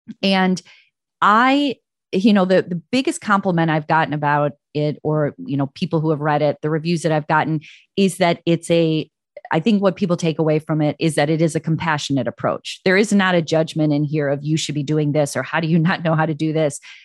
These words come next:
We're all kind of walking this path. And sometimes we think we are headed in the right direction and we hit a wall. And sometimes the person who hits the wall is the one who finds the most wisdom a week later.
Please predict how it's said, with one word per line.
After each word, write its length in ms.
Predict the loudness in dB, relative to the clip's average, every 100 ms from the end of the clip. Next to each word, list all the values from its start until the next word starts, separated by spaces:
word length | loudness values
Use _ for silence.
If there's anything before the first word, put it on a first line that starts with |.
| _ -4
We're 260 | 2 2
all 360 | 4 4 4 2
kind 380 | -2 -4 -2 2
of 260 | 0 -2 -8
walking 640 | -4 2 2 2 -2 0
this 460 | 0 0 -2 -10 -12 _ _ _ _
path. 540 | -4 0 2 2 0 _ -2
And 460 | 0 2 2 0 -4 -6
sometimes 480 | -2 2 2 0 0
we 140 | -2
think 260 | -2 -2 0
we 120 | 0
are 80 | 0
headed 280 | 0 -2
in 80 | 0
the 80 | 0
right 160 | 0 0
direction 380 | -2 -2 -2
and 80 | -2
we 100 | 0
hit 180 | 0 0
a 40 | 0
wall. 580 | 2 4 4 2 -2 -8 _ _ -20 -2
And 120 | 0
sometimes 440 | 2 2 2 2 0
the 80 | -2
person 280 | -2 0
who 60 | 0
hits 260 | 0 0 -2
the 80 |
wall 400 | 0 4 6 4
is 160 | 2 -2
the 80 | -4
one 200 | 0 0
who 120 | 0
finds 280 | 0 -2 -2
the 60 |
most 260 | -2 -2 0
wisdom 340 | -2 0 0
a 60 | 0
week 280 | -2 -4 -4
later. 440 | -2 0 -2 -4